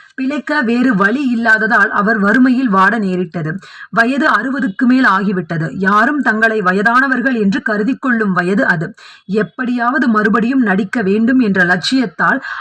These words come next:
அப்போது புதிதாக எழுந்த துறையான சினிமாவில் பணம் வாங்காமல் நடிக்க ஒப்புக்கொண்டார். ஆனால் நடிக்கும் போதே கீழே விழுந்து அடிபட்டு கொண்டார். இன்னொருவராயிருந்தால் அத்தோடு போதுமென்று இடத்தை காலி செய்திருப்பார். இவர் விடாமுயற்சி கொண்டவர்.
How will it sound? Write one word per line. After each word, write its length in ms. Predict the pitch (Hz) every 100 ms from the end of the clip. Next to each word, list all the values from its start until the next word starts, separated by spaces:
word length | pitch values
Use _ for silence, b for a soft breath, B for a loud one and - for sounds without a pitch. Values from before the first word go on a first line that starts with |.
| -
அப்போது 500 | 202 - 254 240 320
புதிதாக 580 | - 254 277 269 269 294
எழுந்த 360 | 220 233 247 208
துறையான 520 | 214 208 240 214 220
சினிமாவில் 640 | - 220 233 233 190 269 -
பணம் 360 | 226 226 294 269
வாங்காமல் 600 | 240 233 226 220 226 262
நடிக்க 360 | 202 190 - 269
ஒப்புக்கொண்டார். 760 | 190 - 190 190 165 156 160 - B B B
ஆனால் 440 | 226 240 254 240
நடிக்கும் 480 | 226 190 247 - 294
போதே 260 | 233 220 262 226
கீழே 300 | 254 262 254
விழுந்து 320 | 202 202 269
அடிபட்டு 480 | 196 196 - 185 214
கொண்டார். 440 | - 175 165 170 - B B
இன்னொருவராயிருந்தால் 1200 | 208 226 254 269 262 254 240 226 226 233 247 208 214
அத்தோடு 480 | 185 - 240 247 226
போதுமென்று 580 | 233 233 240 233 202 240
இடத்தை 380 | 196 196 254 233
காலி 340 | 185 190 247
செய்திருப்பார். 580 | - 208 180 180 185 175 B B B
இவர் 300 | 233 220 170
விடாமுயற்சி 720 | 180 208 247 254 254 196 -
கொண்டவர். 480 | 247 196 180 165 156